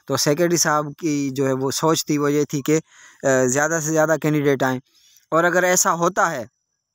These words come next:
अगर फिफ्टी, फिफ्टी परसेंट पीएसटीज़ को जेईएसटी किया जाता है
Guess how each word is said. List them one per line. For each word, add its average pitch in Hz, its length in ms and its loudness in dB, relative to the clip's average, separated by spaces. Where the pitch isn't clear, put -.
अगर 151 220 0
फिफ्टी, 180 520 -2
फिफ्टी 170 320 -4
परसेंट 165 400 0
पीएसटीज़ 165 480 0
को 156 140 -2
जेईएसटी 156 460 0
किया 156 200 0
जाता 151 260 2
है 156 180 -2